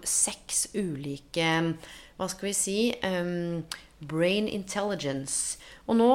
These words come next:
skal jeg rett og slett gi deg et lite innblikk i de seks, og så vil jeg at du skal tenke, hvilken av disse her er det jeg bruker mest, eh, som gagner meg, kanskje i jobbsøk, i møte med kollegaer, i situasjonen min nå,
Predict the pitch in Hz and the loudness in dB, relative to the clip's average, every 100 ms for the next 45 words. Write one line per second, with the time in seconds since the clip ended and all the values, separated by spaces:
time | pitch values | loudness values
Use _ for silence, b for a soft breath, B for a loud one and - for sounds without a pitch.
0 | 269 - 240 226 226 220 220 214 190 - | 4 0 2 2 2 2 0 0 -2 -4
1 | 202 - 190 - - 185 165 160 156 165 | -4 -4 -6 -4 -4 -2 -4 -8 -8 -8
2 | 165 - - - 165 - 214 175 147 143 | -8 -10 -12 -12 -10 -8 -4 -2 -2 -4
3 | 160 - 165 170 185 185 B - - 339 | -6 -6 -4 -4 -6 -8 B -10 -6 -6
4 | - - - 220 208 160 160 165 - 175 | -6 -6 -4 -2 -2 -2 -4 -6 -4 -4
5 | 214 170 - 156 175 233 240 - 247 240 | -2 4 8 8 6 4 4 2 0 2
6 | 233 214 214 - 185 185 185 - 165 160 | 2 0 0 0 0 0 0 2 2 2
7 | 165 170 156 160 170 156 - 160 156 156 | 2 0 0 -2 -4 -4 -4 0 2 2
8 | 196 330 - - - - B B B B | 4 4 6 4 2 -4 B B B B
9 | B - - 170 170 170 185 196 196 170 | B -20 -6 -2 -2 -2 0 2 4 2
10 | 156 156 208 277 - 247 - 240 226 208 | 0 2 2 2 0 0 0 0 2 0
11 | - 214 226 240 240 208 196 202 226 202 | -4 -4 -2 0 0 0 -4 -6 -2 0
12 | 180 202 196 - 185 190 190 - 190 - | 2 2 2 0 -2 0 -2 -2 -6 -4
13 | 175 180 185 185 185 233 | -2 -2 -2 -2 2 6